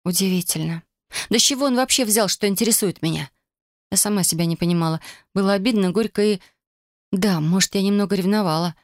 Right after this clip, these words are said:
Обычная ревность к преподавательскому вниманию. Да при чем здесь девичий интерес? «Вот как»,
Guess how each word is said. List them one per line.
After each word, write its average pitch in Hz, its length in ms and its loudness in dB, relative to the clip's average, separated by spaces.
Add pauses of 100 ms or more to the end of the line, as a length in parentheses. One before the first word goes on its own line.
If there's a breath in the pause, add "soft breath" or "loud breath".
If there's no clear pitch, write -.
(180)
Обычная 185 460 0
ревность 202 360 0
к - 40 -14
преподавательскому 185 800 0
вниманию. 170 500 0 (540)
Да - 80 -2
при - 120 -2
чем 262 260 2
здесь 233 180 2
девичий 214 380 2
интерес? 185 480 -2 (1000)
«Вот 143 320 -2
как», - 360 -20